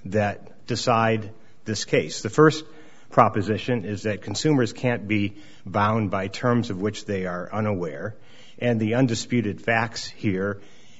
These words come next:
i-, i-, um, are that both Mister Ramirez in our case and Mister Velasquez in the other case were not aware of any offer to contract. And the second proposition of, of, uh, California law is it's not good enough just to st-, to put some stuff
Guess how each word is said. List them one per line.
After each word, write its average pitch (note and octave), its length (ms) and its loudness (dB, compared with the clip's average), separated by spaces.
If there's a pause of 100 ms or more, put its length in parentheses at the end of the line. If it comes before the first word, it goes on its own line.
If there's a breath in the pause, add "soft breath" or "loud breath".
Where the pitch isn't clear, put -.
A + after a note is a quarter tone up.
(120)
i-, A2+ 100 -10 (260)
i-, F#2 40 -10
um, F2+ 240 -8
are G#2 260 2
that F#2+ 220 -2
both A2+ 440 4
Mister A2 260 0
Ramirez G2 580 2
in G2 100 0
our F#2+ 140 0
case G2 300 -6
and F#2 100 -6
Mister G2 280 -6
Velasquez F#2+ 720 -4 (320 loud breath)
in F#2+ 120 -4
the G2 100 0
other B2 140 2
case F#2 300 -4
were G#2+ 200 2
not G2+ 300 0
aware G2 440 4
of F#2 100 -2
any F#2+ 220 -4
offer F2+ 480 -4 (280 loud breath)
to A2 120 -4
contract. E2+ 600 -8 (540 loud breath)
And D3 100 6
the C3+ 60 2
second E3 320 4
proposition A2+ 600 4
of, G2+ 140 0 (100)
of, G2 280 -2
uh, F#2+ 160 0
California G2+ 600 2
law F#2 220 0
is G#2+ 140 0
it's A2 180 -6
not A2+ 540 0
good A#2 180 2
enough G#2 300 -2
just - 240 -6
to G2 80 -4
st-, - 560 -14
to G#2+ 120 -4
put - 280 -2
some G2 160 -4
stuff A2 360 0